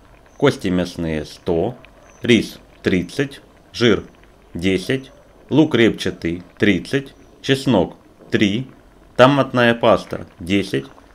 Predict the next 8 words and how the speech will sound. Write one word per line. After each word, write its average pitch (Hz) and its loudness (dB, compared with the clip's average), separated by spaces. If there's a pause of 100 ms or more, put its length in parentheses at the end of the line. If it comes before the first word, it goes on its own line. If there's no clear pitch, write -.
(100)
соус 139 2
ткемали 101 2
десять 107 0
или 107 2
винный 104 2
уксус 131 -2
пять, - -2 (300)
зелень. 85 2